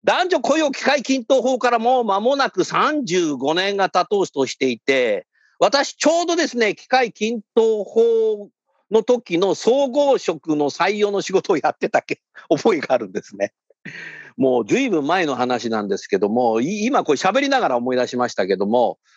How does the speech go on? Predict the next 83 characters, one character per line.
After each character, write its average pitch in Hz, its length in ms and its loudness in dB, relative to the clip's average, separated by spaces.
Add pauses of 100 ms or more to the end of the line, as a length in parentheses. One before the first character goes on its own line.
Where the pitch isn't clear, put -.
(320)
ま 143 100 2
あ、 151 360 2
あ 135 40 0
っ - 40 -10 (100)
と 202 80 2
い 202 40 2
う 202 40 -4
間 196 100 -2
に 170 60 -4
三 202 200 0
十 170 120 -2
五 156 120 0
年 160 160 -2
経 170 120 0
っ 175 120 -2
た 151 120 2
な 165 180 2
と 147 140 -2
思 180 260 0
う 165 40 -2
ん - 20 -2
で 143 120 0
す - 80 -18
け 127 160 0
ど 123 140 0
も、 139 540 0 (840)
二 185 200 0
千 392 160 0 (180)
年 453 180 0
頃 440 280 -2
か 214 120 2
ら 170 140 2
ね、 151 400 0
や 139 160 0
は 165 100 0
り 151 140 -2
ね、 127 240 -2
エ 139 60 2
ム 214 160 0
ジ 277 140 -4
株 262 340 -2
ど 180 140 0
う - 20 -2
す 170 120 -4
る 151 80 0
ん 135 60 -4
だ 123 80 2
っ - 80 -4
て 120 80 -8
の 104 60 -6
す 123 360 -2
ご 190 200 2
く - 100 -4
よ 139 100 2
く - 120 -6
や 107 60 0
っ - 60 -12
て 113 120 0
た 104 100 0
か 98 120 -4
な 113 380 2
と 107 80 -2
思 107 140 -2
っ - 40 -10
て - 160 -6
ん 92 40 -6
で、 92 100 -2
き-、 - 120 -6
気 247 120 0
が 392 140 2
つ - 60 -2
い 403 100 2
た 240 80 0
ら 175 80 0
今 151 160 -2
も 127 140 -2
う 135 40 2
エ 143 80 0
ム 190 140 0
ジ 214 100 -4
株 202 300 2
っ 117 40 -8
て - 260 -6